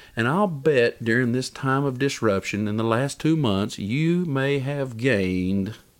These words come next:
a negative habit. His four-step process is simply this.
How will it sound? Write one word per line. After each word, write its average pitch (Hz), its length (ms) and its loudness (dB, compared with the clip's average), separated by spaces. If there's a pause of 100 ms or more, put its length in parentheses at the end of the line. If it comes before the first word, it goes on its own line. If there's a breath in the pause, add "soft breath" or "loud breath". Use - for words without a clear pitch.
(680)
a 101 40 -4
negative 90 460 0
habit. 95 500 -4 (1600 soft breath)
His 233 240 2
four-step 160 600 2
process 117 640 2
is 98 160 0
simply 101 420 0
this. 101 540 -4